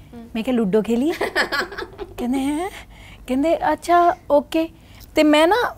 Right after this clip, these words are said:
Speaker 2: ਦਰਵਾਜ਼ਾ ਬੰਦ ਕੀਤੇ ਬਿਨਾਂ ਪਿੱਛੋਂ ਬੈੱਡ ਤੋਂ ਲੂਡੋ ਚੱਕੀ ਤੇ ਮੈਂ ਖੜੀ ਹੋ ਗਈ।
Speaker 1: ਅੱਛਾ।
Speaker 2: ਮੈਂ ਕਿਹਾ, "ਚਲੋ।" ਉਹ ਬੋਰਡ ਵਾਲੀ ਹੁੰਦੀ ਸੀ।
Speaker 1: ਹਾਂ।
Speaker 2: ਕਹਿੰਦੇ, "ਓ-, ਓਕੇ।"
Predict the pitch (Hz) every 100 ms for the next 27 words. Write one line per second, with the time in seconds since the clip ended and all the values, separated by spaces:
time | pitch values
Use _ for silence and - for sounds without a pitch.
0 | 214 214 254 254 254 311 240 277 294 -
1 | 277 - 277 208 247 311 320 277 - 294
2 | 214 226 220 226 294 247 233 214 269 262
3 | - 294 311 349 262 262 220 220 156 -
4 | - - - 302 320 - - - - 247
5 | 294 240 220 214 - - - - - 453
6 | 370 - - - - 480 - 427 - 302
7 | 294 277 285 196 226 233 269 240 262 220
8 | 208 208 202 220 226 240 - - 508 480
9 | 285 359 - - - 370 - 339